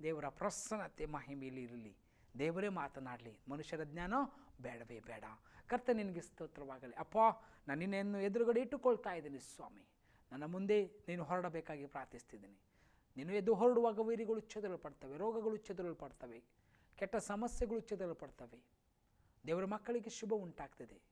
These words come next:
ಸಮೃದ್ಧಿ ಉಂಟಾಗ್ತದೆ. ಅಷ್ಟೇ ಅಲ್ಲ, ಸಮೃದ್ಧಿ ಉಂಟಾಗ್ತದೆ. ಯೇಸುವಿನ ನಾಮದಲ್ಲಿ ಶುಭದಾಯಕವಾಗಿ ನಡೆಸು. ಅಪ್ಪ ತಂದೆ, ನಾನು ನಿನ್ನಲ್ಲಿ ಪ್ರಾರ್ಥಿಸ್ತಾ ಇದ್ದೀನಿ ಸ್ವಾಮಿ. ನಿನ್ನ ಹತ್ತಿರ ಬರುವವರೆಗೆ ನೀನು ಎಂದಿಗೂ ಕೈ ಬಿಡುವುದಿಲ್ಲ, ತೊರೆಯುವುದಿಲ್ಲ. ನಿನ್ನ ವಚನವು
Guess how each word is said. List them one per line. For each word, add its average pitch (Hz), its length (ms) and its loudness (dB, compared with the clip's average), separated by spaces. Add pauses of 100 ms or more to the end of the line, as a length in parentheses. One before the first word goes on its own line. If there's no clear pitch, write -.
(440)
ಸಮೃದ್ಧಿ 214 540 -2
ಉಂಟಾಗ್ತದೆ. 190 640 -6 (260)
ಅಷ್ಟೇ - 240 -8
ಅಲ್ಲ, 185 140 -4 (280)
ಸಮೃದ್ಧಿ 180 420 -4
ಉಂಟಾಗ್ತದೆ. 135 680 -12 (360)
ಯೇಸುವಿನ 196 380 -2
ನಾಮದಲ್ಲಿ 220 480 -2
ಶುಭದಾಯಕವಾಗಿ 175 800 -4
ನಡೆಸು. 113 460 -16 (100)
ಅಪ್ಪ 143 160 -4 (200)
ತಂದೆ, 233 400 0 (320)
ನಾನು 170 120 -6
ನಿನ್ನಲ್ಲಿ 220 280 0
ಪ್ರಾರ್ಥಿಸ್ತಾ 208 540 -4
ಇದ್ದೀನಿ 151 220 -10
ಸ್ವಾಮಿ. 127 420 -14
ನಿನ್ನ 202 240 -4 (400)
ಹತ್ತಿರ 226 260 2
ಬರುವವರೆಗೆ 220 520 2
ನೀನು 175 140 -6
ಎಂದಿಗೂ 220 360 -4
ಕೈ 233 160 0
ಬಿಡುವುದಿಲ್ಲ, 170 440 -6
ತೊರೆಯುವುದಿಲ್ಲ. 156 540 -8 (120)
ನಿನ್ನ 156 140 -12
ವಚನವು 214 580 -4